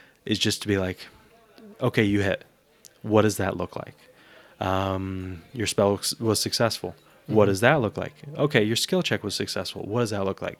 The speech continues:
Speaker 1: Y-, it's a very simple phrase, but it gives them all the leeway in the world to do, uh, essentially whatever they want, right?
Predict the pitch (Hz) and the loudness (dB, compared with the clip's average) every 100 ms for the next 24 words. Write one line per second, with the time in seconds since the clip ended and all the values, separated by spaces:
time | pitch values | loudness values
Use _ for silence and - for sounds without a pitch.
0 | - 117 - - 117 - 104 117 120 - | -6 -2 -2 -2 -4 -2 -2 2 2 2
1 | 117 110 104 120 117 113 - - - - | -2 -2 0 2 2 -2 -8 -12 -16 -20
2 | _ 117 104 110 113 107 107 101 - 104 | _ 2 2 4 2 2 -2 0 0 4
3 | 107 107 104 98 101 104 101 101 98 92 | 4 4 4 2 4 4 4 2 0 0
4 | 90 98 - 101 101 95 92 - _ _ | 0 -2 -2 -4 -2 -2 -2 -6 _ _
5 | - - - - 110 131 147 160 - 120 | -20 -20 -6 2 6 6 6 4 4 2
6 | 107 95 92 90 - - - - 101 95 | 4 2 -2 -6 -8 -10 -14 -8 -6 -6